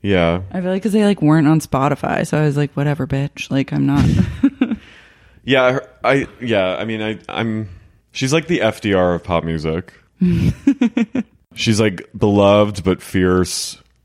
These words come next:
Speaker 1: fearsome. She pun-, she's vindictive. She punishes.
Speaker 2: I'm terrified of her.
Speaker 1: Yeah.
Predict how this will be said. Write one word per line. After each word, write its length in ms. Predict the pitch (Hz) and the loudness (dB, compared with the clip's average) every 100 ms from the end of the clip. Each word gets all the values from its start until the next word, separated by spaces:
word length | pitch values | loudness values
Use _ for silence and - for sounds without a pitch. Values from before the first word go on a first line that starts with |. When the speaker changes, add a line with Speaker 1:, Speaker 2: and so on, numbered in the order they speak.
| _ _ | _ _
Speaker 1:
fearsome. 880 | - 101 95 - 95 87 90 92 - _ _ _ _ _ _ _ _ - | -2 2 2 2 0 2 0 -2 -12 _ _ _ _ _ _ _ _ -10
She 140 | 98 | -6
pun-, 280 | 82 98 - | -2 -2 -2
she's 240 | - 90 | -2 -2
vindictive. 840 | 90 87 90 - 90 87 85 82 - - - | 0 0 0 2 2 4 2 -2 -16 -20 -18
She 180 | - 95 | -6 -4
punishes. 920 | 101 95 95 95 90 90 90 - - - | 0 0 2 2 4 2 0 -4 -12 -2
Speaker 2:
I'm 120 | 180 | -2
terrified 580 | 190 180 156 - 87 - | 2 0 0 -2 -4 -4
of 100 | 190 | -6
her. 240 | - - 156 | -8 -8 -6
Speaker 1:
Yeah. 400 | 170 120 87 | -2 -2 -2